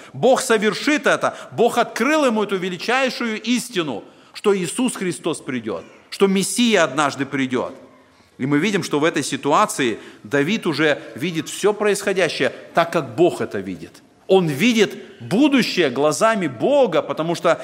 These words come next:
Господь дал ему откровение. И мы видим в этих словах смирение Давида. Для того, чтобы нам иметь благодарное сердце, нам важно, подобно Давиду,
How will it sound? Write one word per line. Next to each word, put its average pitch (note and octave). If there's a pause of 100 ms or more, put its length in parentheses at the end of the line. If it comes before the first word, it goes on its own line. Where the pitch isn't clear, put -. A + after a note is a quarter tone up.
(120)
Господь E3
дал G#3
ему F#3 (120)
откровение. E3 (640)
И B2
мы C3+
видим A#3
в E3
этих E3
словах D3
смирение D#3
Давида. G2+ (480)
Для B2+
того, F#3+
чтобы E3+
нам F3+
иметь E3+
благодарное C#3+
сердце, G3+ (220)
нам C#3+
важно, E3
подобно F3
Давиду, C3+